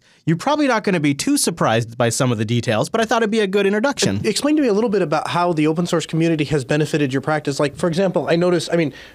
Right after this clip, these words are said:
Speaker 2: <laughs> you being my father didn't have a whole lot of say in the, the, the, the decision, but, you know, you're gonna run Linux here. But h-, how has that kind of, how has that worked out compared to when you first started and you started, uh, working with Windows?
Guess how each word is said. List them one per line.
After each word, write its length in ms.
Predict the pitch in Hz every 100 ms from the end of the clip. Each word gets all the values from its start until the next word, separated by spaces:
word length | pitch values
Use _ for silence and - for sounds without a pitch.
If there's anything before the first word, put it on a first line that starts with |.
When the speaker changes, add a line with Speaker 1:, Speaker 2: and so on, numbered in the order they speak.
| -
Speaker 2:
<laughs> 320 | 151 - -
you 100 | 175
being 160 | 175 160
my 100 | 143
father 300 | 175 156 147
didn't 200 | 147 143
have 320 | 156 147 -
a 60 | -
whole 160 | - 202
lot 160 | 165
of 80 | 147
say 120 | 160
in 80 | 143
the, 100 | 147
the, 200 | 165 160 160
the, 160 | 165
the 240 | 156 160 170
decision, 380 | 170 175 156 156
but, 200 | 156 170
you 80 |
know, 100 | 151
you're 180 | 147 170
gonna 160 | 175 156
run 140 | 147
Linux 240 | 165 175 -
here. 140 | 147 - - - -
But 140 | 185 -
h-, 180 | - -
how 240 | 226 277
has 220 | 240 208
that 200 | 185 185
kind 200 | - 190
of, 100 | 151
how 220 | 127 214 240
has 80 |
that 160 | 202 156
worked 240 | 175 -
out 180 | 180 165
compared 400 | 170 160 202 202
to 120 | 180
when 100 | 160
you 80 | 151
first 180 | 175 156
started 240 | - 190
and 80 | 147
you 80 | 143
started, 400 | - 156 151 143
uh, 220 | 135 131
working 380 | - 170 147 147
with 120 | 131
Windows? 360 | 143 151 120